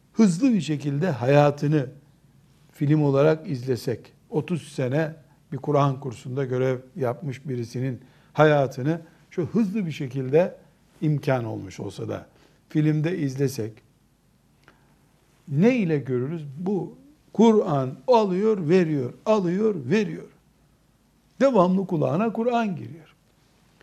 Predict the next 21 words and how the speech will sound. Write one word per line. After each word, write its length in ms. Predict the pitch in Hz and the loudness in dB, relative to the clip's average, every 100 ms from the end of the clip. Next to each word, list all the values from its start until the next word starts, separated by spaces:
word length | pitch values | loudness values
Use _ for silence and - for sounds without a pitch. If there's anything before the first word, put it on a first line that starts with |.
| _ _ _ _ - | _ _ _ _ 2
Müthiş 600 | 185 - 262 226 - 180 | 2 2 0 0 -2 -6
bir 80 | |
iş. 320 | 120 156 - - _ _ _ _ _ _ _ _ _ 175 | -6 -6 -10 -20 _ _ _ _ _ _ _ _ _ -4
Yani 300 | 120 113 117 | -4 -2 -2
bunun 220 | 135 147 | 0 0
sevabını, 840 | 143 139 135 135 135 131 131 131 110 _ _ _ _ _ _ _ | 0 2 4 4 2 0 -4 -4 -8 _ _ _ _ _ _ _
faziletini 960 | - 123 120 135 127 123 - 127 131 107 - _ _ _ _ _ _ _ _ _ _ _ _ - - _ _ _ | -2 -2 0 0 2 2 0 -4 -4 -6 -14 _ _ _ _ _ _ _ _ _ _ _ _ -20 -20 _ _ _
bir 100 | 196 | -2
defa 480 | 170 110 113 147 190 _ _ _ _ _ _ | -2 -2 -4 -6 -8 _ _ _ _ _ _
konuşmaya 500 | 156 175 147 208 226 | 0 0 -2 -4 -2
gerek 400 | 233 175 156 - | 0 0 -2 -4
yok. 180 | 208 202 | -4 -2
Neden? 420 | 165 156 196 214 - | 0 0 -2 -4 -6
Resulullah 560 | 170 175 165 156 160 160 _ _ | -4 -2 -2 0 0 -2 _ _
sallallahu 480 | - 156 151 151 160 | -2 2 4 4 2
aleyhi 180 | 147 143 | 2 -2
ve 80 | 127 | -2
sellemin 380 | 135 135 131 | -4 -2 -4
sözü 280 | 123 151 123 | -6 -8 -8
çok 220 | 165 190 | -4 -2
açık. 300 | 123 120 190 | -2 -4 -10